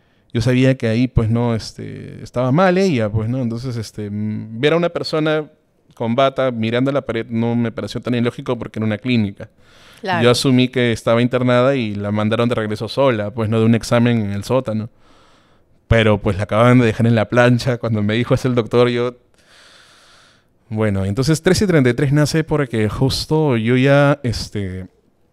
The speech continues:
Speaker 1: es-, había escuchado todas esas historias y dije, "Voy a transmitir una de estas experiencias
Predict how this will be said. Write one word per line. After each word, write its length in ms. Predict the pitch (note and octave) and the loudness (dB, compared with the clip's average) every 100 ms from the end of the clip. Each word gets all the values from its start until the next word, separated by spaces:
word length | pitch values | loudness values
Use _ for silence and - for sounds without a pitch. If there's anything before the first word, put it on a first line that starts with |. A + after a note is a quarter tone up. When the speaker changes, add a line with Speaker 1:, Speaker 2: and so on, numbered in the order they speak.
| _ _ _ _ | _ _ _ _
Speaker 1:
es-, 160 | C#3 B2 | -2 0
había 200 | B2+ B2+ | 4 4
escuchado 380 | C#3 C#3+ D3 C3+ | 4 4 4 4
todas 180 | C#3 B2 | 2 0
esas 180 | C3 | -2
historias 640 | A2+ - A2+ A2 B2+ F3+ - _ _ _ _ _ _ _ _ _ - | -4 -2 0 0 -2 -4 -16 _ _ _ _ _ _ _ _ _ -2
y 840 | A#2+ A2+ A2+ A2 A2 A2 A2 A2+ | 2 2 2 2 0 0 0 0
dije, 180 | A#2+ B2 | -2 0
"Voy 120 | D3 | 2
a 60 | F#3 | 2
transmitir 680 | F#3 F#3+ C3+ B2 C#3+ D3 D3+ _ - | 4 4 4 4 2 0 0 _ 2
una 240 | D3 D3 | 4 6
de 60 | C#3 | 4
estas 200 | C#3+ C3+ | 0 -4
experiencias 760 | C3+ - A2 A2+ A#2 B2 B2 | -6 -2 0 2 2 0 -6